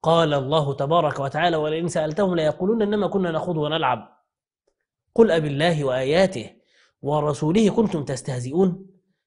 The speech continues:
فالأمر خطير، إنه لقول فصل، وما هو بالهزل. فالتألي على الله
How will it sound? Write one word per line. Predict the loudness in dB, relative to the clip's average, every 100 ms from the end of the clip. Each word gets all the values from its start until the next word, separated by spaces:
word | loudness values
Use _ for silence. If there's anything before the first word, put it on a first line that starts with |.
| _
فالأمر | -2 4 6 8 6
خطير، | 4 -2 2 4 4 2 -6 -20 _ _ _ _ _ _ -8
إنه | -4 -2 0
لقول | -2 0 2 2 0
فصل، | 2 2 2 -2 -8 -10 _ _ _ _ -4
وما | 6 8 8
هو | 4 6 4
بالهزل. | 4 0 2 2 2 -4 -10 -18 _ _ _ _ _ _ _ _
فالتألي | -6 -4 0 2 4 4
على | 2 0
الله | 0 0 0 -6